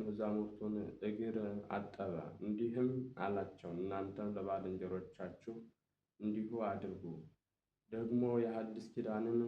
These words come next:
የቁርባን ሥርዓት አሳያቸው፣ አሳያቸው። አሁንም በዚች ዕለት የክብር ባለቤት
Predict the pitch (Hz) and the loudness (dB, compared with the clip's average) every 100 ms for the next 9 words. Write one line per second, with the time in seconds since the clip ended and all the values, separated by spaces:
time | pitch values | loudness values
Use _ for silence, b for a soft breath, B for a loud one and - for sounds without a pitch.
0 | 113 107 107 107 110 110 110 107 107 110 | 2 -2 -2 -4 0 0 0 0 0 2
1 | 101 113 113 - 110 104 98 101 104 101 | 4 4 2 -4 -4 -2 -4 0 2 2
2 | 101 95 - - 101 87 - 90 98 110 | 0 -2 -4 -2 0 0 -2 -2 -2 0
3 | 104 101 90 - - 82 - 90 98 104 | 0 0 -2 -4 -8 -8 -4 -4 -2 -2
4 | 110 107 95 98 107 - 101 98 95 - | -2 -2 -2 -4 -6 -6 -6 -4 -4 -2
5 | 92 92 101 98 95 92 92 92 107 | -4 -2 -4 -4 -2 -2 -2 -2 -2